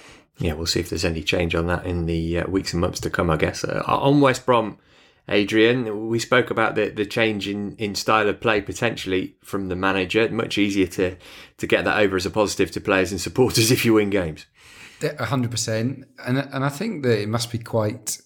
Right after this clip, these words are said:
Speaker 2: comforting for West Bromwich Albion fans to, to watch this kind of football, because it's a throwback. When I think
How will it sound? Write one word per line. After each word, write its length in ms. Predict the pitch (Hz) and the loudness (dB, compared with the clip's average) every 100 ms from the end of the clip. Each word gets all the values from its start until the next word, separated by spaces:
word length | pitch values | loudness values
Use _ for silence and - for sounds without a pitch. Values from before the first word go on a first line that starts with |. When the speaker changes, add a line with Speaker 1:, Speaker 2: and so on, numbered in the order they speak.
| _ _ | _ _
Speaker 2:
comforting 960 | - - 151 165 135 117 107 - 98 - _ _ _ _ | -8 0 2 2 -2 -2 -4 -6 -10 -12 _ _ _ _
for 120 | - 135 | -2 2
West 200 | 127 131 | 2 4
Bromwich 260 | 131 123 | 2 4
Albion 360 | 127 123 127 120 | 4 4 4 2
fans 440 | 120 170 123 104 | 2 2 2 0
to, 180 | - 127 | -2 -4
to 140 | 120 | -2
watch 200 | 120 113 | 0 0
this 100 | 120 | 0
kind 220 | - 117 107 | -2 -2 0
of 60 | |
football, 240 | 170 180 117 | -2 -4 -6
because 320 | 117 139 120 | -2 -2 -2
it's 140 | 135 | -4
a 60 | 131 | -2
throwback. 580 | 170 214 127 - - _ _ _ _ _ | 2 2 2 -2 -8 _ _ _ _ _
When 140 | 151 175 | 2 4
I 200 | 220 220 | 2 0
think 580 | - 139 107 - - | 2 0 0 -8 -20